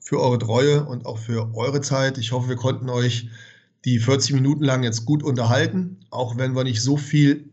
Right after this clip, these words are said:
M M A da mit drin hatten. Aber das hat auch ein bisschen der Veranstaltung geschuldet. Und ich glaub, wenn wir da jetzt über diese Kämpfe gesprochen hätte, das hätte euch eher gelangweilt als erfreut. Aber ihr habt es ja eben schon gehört, es kommen geile Events auf uns zu.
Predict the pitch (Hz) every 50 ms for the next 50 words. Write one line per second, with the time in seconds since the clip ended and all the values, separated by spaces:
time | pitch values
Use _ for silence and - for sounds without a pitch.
0 | - - 131 131 143 151 131 131 127 135 135 123 120 127 135 143 143 139 131 -
1 | - - - _ - - 120 120 120 117 123 120 123 117 - - 151 175 160 120
2 | 113 113 113 117 135 147 - - - - - _ _ _ _ _ - 110 117 123
3 | 123 107 131 131 123 123 120 123 120 - 123 120 113 113 113 113 117 120 - -
4 | 135 120 117 113 113 110 110 - - 117 113 113 120 113 113 - - - - -
5 | _ _ - 113 110 113 110 110 117 117 113 120 123 117 113 113 110 113 113 113
6 | 113 117 113 110 110 110 107 104 110 113 113 110 110 110 113 - 120 117 117 120
7 | 113 113 113 110 - 120 113 113 113 110 113 113 113 110 113 113 113 - - -
8 | - - - - _ _ _ _ - 107 101 104 - - - - - - 107 127
9 | 139 135 120 113 110 117 139 135 131 127 120 117 120 131 131 123 123 117 117 117
10 | 113 113 120 117 110 113 110 110 - - 98 107 107 98 98 - _ _ _ _
11 | - 117 135 147 147 143 147 147 - 156 151 151 165 147 151 147 143 131 143 147
12 | 165 165 - - 117 - - 127 127 139 135 135 - - 123 113 104 104 127 139
13 | 147 151 147 143 123 123 127 135 147 147 - 131 131 123 127 113 110 113 113 -
14 | 185 202 202 196 -